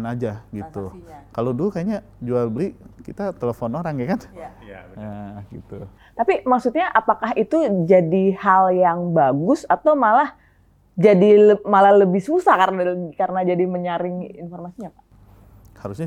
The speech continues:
Speaker 1: bagus ya.
Speaker 2: Hmm.
Speaker 1: Artinya kita nggak kena emosional. Karena ini yang salah satu yang sering mempengaruhi orang ini, calling dari broker kan,
Speaker 2: Iya.
Speaker 1: everyday dong.
Speaker 2: Iya.
Speaker 1: Karena teman-teman broker kan harus ngasih new idea everyday kan.
Speaker 2: Iya.
Speaker 1: Lagi ini,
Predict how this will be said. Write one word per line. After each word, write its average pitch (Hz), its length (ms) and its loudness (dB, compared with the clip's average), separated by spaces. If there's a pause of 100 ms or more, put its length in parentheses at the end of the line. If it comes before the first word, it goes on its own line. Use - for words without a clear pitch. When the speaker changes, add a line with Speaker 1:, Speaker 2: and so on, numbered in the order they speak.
Speaker 1:
bagus 135 320 -6
ya. 98 160 -8 (240)
Speaker 2:
Hmm. 185 320 -20
Speaker 1:
Artinya 110 400 -10
kita 151 240 -10
nggak 107 320 -12
kena 110 240 -10
emosional. 107 880 -10
Karena 131 160 -6
ini 170 240 -6
yang 151 80 -8
salah 123 400 -10 (380)
satu 131 340 -6
yang 123 240 -4
sering 117 480 -6 (480)
mempengaruhi 123 560 -2
orang 135 240 -6
ini, 135 400 -6 (400)
calling 151 320 -6
dari 147 320 -4 (400)
broker 147 400 -2
kan, 123 480 -2 (160)
Speaker 2:
Iya. 120 80 0
Speaker 1:
everyday 135 400 0
dong. 107 320 -6
Speaker 2:
Iya. 123 160 -16 (160)
Speaker 1:
Karena 139 240 -6 (400)
teman-teman 131 320 -4
broker 139 320 -6
kan 202 80 -6
harus 147 240 -10
ngasih 135 240 -8
new 143 160 -8
idea 135 320 -6
everyday 110 400 -6
kan. 101 320 -10
Speaker 2:
Iya. 170 160 -20 (240)
Speaker 1:
Lagi 113 400 -4
ini, 127 80 -2